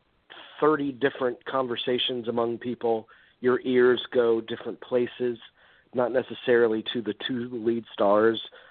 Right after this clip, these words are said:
Um, and, and I thought that was a risky choice. And did he take it too far? Maybe. But at least he took the risk.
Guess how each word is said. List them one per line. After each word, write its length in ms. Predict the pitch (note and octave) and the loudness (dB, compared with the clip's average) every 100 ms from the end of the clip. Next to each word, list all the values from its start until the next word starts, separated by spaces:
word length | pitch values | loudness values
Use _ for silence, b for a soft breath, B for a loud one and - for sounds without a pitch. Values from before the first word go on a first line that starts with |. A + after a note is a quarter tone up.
| B B - | B B -2
Um, 460 | A2+ A2+ A2 A2 A2 - | 2 4 4 0 -4 -4
and, 180 | D#3 D3+ | -2 -2
and 240 | C#3+ D3 D3 - | 0 0 0 -4
I 100 | C#3 | 0
thought 200 | D#3+ C#3+ | 0 2
that 100 | C3+ | 0
was 120 | A#2+ | 0
a 40 | |
risky 380 | A#2 B2+ - B2+ | 0 -2 -2 -8
choice. 320 | - C3 F3+ - - | -2 0 0 -4 -2
And 240 | B2 B2 - b b | -2 -2 -8 b b
did 100 | A2+ | -2
he 80 | A2+ | -2
take 240 | A2+ A#2+ - | 0 -2 -2
it 80 | - | -10
too 80 | A2+ - | -8 -2
far? 240 | B2+ B2+ | 0 0
Maybe. 440 | G#2+ E3 C#3 C#3 - b b | 0 0 -2 -6 -12 b b
But 120 | C3+ | 0
at 100 | C3 | 0
least 240 | A#2 D#3+ F3+ | 2 0 0
he 80 | B2+ | -6
took 240 | - C3 | -4 -4
the 80 | A#2+ | 0
risk. 340 | A2 D#3+ C3+ | 2 2 0